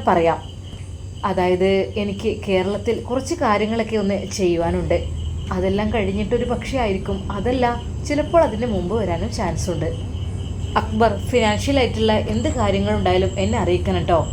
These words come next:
യാതൊരു മടിയും കാണിക്കരുത്." "ആവശ്യത്തിന്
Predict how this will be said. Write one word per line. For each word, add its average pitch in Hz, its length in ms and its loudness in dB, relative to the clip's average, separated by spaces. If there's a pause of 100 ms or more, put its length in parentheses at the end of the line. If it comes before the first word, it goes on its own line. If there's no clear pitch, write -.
(300)
യാതൊരു 214 320 2
മടിയും 185 380 2
കാണിക്കരുത്." 165 540 0 (1700)
"ആവശ്യത്തിന് 196 600 -2